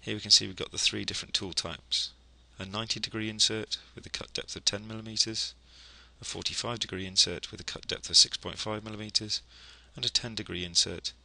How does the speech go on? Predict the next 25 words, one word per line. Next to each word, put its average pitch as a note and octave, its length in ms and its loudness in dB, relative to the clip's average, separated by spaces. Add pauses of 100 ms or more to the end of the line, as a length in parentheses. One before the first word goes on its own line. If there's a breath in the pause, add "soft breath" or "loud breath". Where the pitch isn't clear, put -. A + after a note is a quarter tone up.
of - 100 -12
two A#2 200 2
millimeters. - 600 -8 (3000 loud breath)
Each - 240 2
one A2+ 160 -4
of G#2 80 -6
these G#2+ 300 6 (180)
particular - 460 0
inserts - 500 2
will G2 100 -10
have G2 140 -8
a - 40 -8
different - 380 -2
feed A2 300 -2
rate F2 220 0
associated - 640 2
with F2 120 -4
it, - 200 -8 (1300 loud breath)
and F#2+ 100 -10
of F2+ 80 -6
course F2 220 -2
a G2 60 0
different - 320 2
cut - 240 -6
depth. - 340 -6